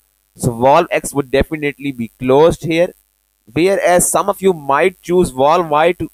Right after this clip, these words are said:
close, Y to be closed here, but it is not, it is open here because both the ventricles, both the ventricles contract simultaneously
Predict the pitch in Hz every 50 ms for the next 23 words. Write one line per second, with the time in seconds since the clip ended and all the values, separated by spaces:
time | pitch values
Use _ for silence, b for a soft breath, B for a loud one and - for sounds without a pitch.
0 | _ _ - 143 147 156 165 170 156 113 117 127 127 127 127 139 151 170 165 175
1 | 165 160 165 - 139 139 147 156 156 139 - 143 143 143 - - 135 - - 139
2 | 139 - 135 131 127 127 131 143 151 139 139 135 - 151 147 - _ - 135 139
3 | 135 - - 156 143 120 104 117 107 - - 120 110 _ 135 139 147 156 156 -
4 | _ _ _ _ _ _ _ _ 113 113 139 156 180 208 226 - _ 190 180 160
5 | 147 151 151 151 156 _ 151 147 147 - - 143 143 147 147 139 - - _ _
6 | _ _ _ _ _ _ _ _ _ _ _ _ _ _ _ _ _ _ _ _
7 | _ _ _ _ _ _ _ _ 107 117 135 139 151 170 190 202 170 180 175 165
8 | 143 143 143 147 147 - - 156 156 - - 147 151 151 156 - - 135 135 123
9 | - 147 151 - - - - - - 135 139 156 165 185 196 196 - - 156 143
10 | 143 143 143 143 143 - 143 151 160